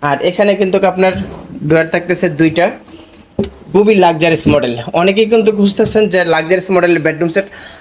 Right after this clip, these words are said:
আর আম-, কালারটা একটু দেখেন, ভিতর বাহির হান্ড্রেড হান্ড্রেড কিন্তু আপনার সম্পূর্ণ ডোকো প্রিন্ট কালার। আর এখানে কিন্তু আপনার এটাও কিন্তু আপনার অটোমেটিক্যালি লেগে যাবে।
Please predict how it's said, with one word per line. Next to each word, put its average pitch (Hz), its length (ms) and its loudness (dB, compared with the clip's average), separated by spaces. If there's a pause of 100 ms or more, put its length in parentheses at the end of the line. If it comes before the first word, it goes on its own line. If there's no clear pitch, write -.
(220)
আর 151 140 0
আম-, 160 140 -6 (160)
কালারটা 208 400 0
একটু 202 140 -6 (100)
দেখেন, 139 220 -4 (380)
ভিতর 170 340 2
বাহির 190 220 2 (100)
হান্ড্রেড 180 360 -2
হান্ড্রেড 190 240 0 (100)
কিন্তু 185 180 0 (160)
আপনার 196 200 0 (140)
সম্পূর্ণ 214 300 0 (160)
ডোকো 214 260 2
প্রিন্ট 190 260 0
কালার। 131 280 0 (1080)
আর 139 120 0 (160)
এখানে 220 320 2
কিন্তু 220 180 0 (120)
আপনার 233 200 0 (200)
এটাও 220 280 4
কিন্তু 226 140 -2 (120)
আপনার 214 160 0 (120)
অটোমেটিক্যালি 208 560 2 (100)
লেগে 170 260 2
যাবে। 120 220 -2